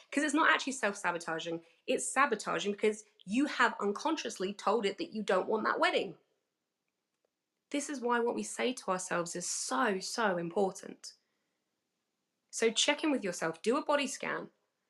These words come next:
And if, if you're kind of resonating with, "Do I, do I actually want that kind of wedding that I think I want?"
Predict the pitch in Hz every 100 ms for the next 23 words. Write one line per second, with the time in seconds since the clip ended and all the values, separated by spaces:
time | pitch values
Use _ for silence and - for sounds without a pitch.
0 | _ _ _ _ - 202 - 320 - -
1 | 311 - - 320 392 392 339 220 226 226
2 | 208 185 - 170 165 233 240 262 202 196
3 | 175 - - - - 156 - 294 294 294
4 | 294 285 262 - 285 294 294 302 -